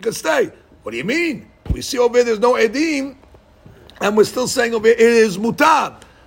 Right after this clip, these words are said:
We say, "No." Over here, what it's saying is that if there's no Edim,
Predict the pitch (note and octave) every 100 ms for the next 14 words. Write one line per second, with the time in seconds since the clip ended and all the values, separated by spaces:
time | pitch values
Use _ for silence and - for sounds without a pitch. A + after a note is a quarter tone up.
0 | _ - B2+ D#3 F#3 A2 - _ - C#3
1 | B2 G3 C4 B3 F#3+ - G#3 G#3 G3+ A3+
2 | A3 F#3+ D#3+ F3+ - F3 C3+ F#3 A#3 A#3+
3 | F#3+ C#3 G3 F#3+ D#3 D3+